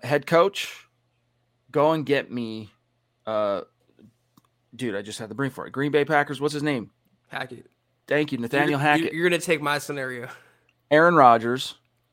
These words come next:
Speaker 2: Yeah.
Speaker 1: I don't care at that point really so much who they <laughs> hire as the defensive coordinator because
Speaker 2: Yeah.
Speaker 1: you got Aaron Rodgers, big dog. That, that'd be my dream. But,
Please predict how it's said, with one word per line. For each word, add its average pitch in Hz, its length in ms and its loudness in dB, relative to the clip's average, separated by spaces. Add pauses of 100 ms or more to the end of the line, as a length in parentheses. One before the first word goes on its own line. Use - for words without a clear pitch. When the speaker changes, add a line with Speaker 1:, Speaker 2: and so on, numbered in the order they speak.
(220)
Speaker 2:
Yeah. - 180 -2
Speaker 1:
I 131 80 4
don't 147 120 -2
care 143 460 2
at 135 140 -4
that 139 200 2
point 127 280 -8
really 127 220 -2
so 127 160 -8
much 123 240 -8
who 147 120 -8
they 117 160 -6
<laughs> - 0 -
hire 117 460 -8
as 127 180 -6
the 127 100 -8
defensive 131 520 -6
coordinator 127 460 -4
because 107 400 -10
Speaker 2:
Yeah. - 160 -12 (680)
Speaker 1:
you 104 100 -14
got 123 200 0
Aaron 120 200 -2
Rodgers, 120 460 2 (240)
big 113 160 -10
dog. 113 280 -2
That, 127 280 -2
that'd 123 200 0
be 123 100 -6
my 110 160 -8
dream. 120 920 -4 (800)
But, 101 300 -4